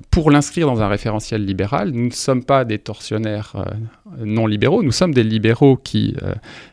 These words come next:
maîtrisons, euh, la violence contre, euh, contre, euh, les, les, les, les personnes que nous interrogeons. Euh, donc ça, ça faisait sens pour eux, même si de l'extérieur, euh, d'un point de vue critique qui est le nôtre, ça nous paraît absurde.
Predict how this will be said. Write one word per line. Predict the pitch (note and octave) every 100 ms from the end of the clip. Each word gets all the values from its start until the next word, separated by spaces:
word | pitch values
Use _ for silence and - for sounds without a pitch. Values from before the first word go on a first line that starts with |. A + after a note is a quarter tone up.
| -
maîtrisons, | A2+ B2+ - B2 B2 B2+ -
euh, | G2+ G2 F#2+
la | G2
violence | F#2+ G#2+ A2 A2+ -
contre, | A2 G#2+ -
euh, | G#2+ G2 G2 - - - - _ _ -
contre, | A#2+ A2 - -
euh, | G2+ F#2+ F2+
les, | F2 -
les, | - - - - -
les, | - - -
les | -
personnes | G2+ B2 A2+
que | G2+
nous | G2+ G#2
interrogeons. | G2 G#2 G#2+ C#3 A3 - - - _ -
Euh, | B2 G#2+ G2+
donc | G#2+
ça, | - A2+
ça | - B2
faisait | D3+ D3 F3+
sens | F3 D#3+ -
pour | - B2+ E3+
eux, |
même | G#3 A#2
si | - F3+ G#3
de | B2+ A#2+
l'extérieur, | A#2+ - A#2 A2 C3+ F#3+ G3 C3
euh, | A2
d'un | G#2+
point | G2+ A2+
de |
vue | A#2 B2
critique | - - A2+ - F#2+ - -
qui | - A2+
est |
le | A2
nôtre, | C3+ E3+ -
ça | A2+
nous | G#2
paraît | G#2+ A2+ B2
absurde. | - - -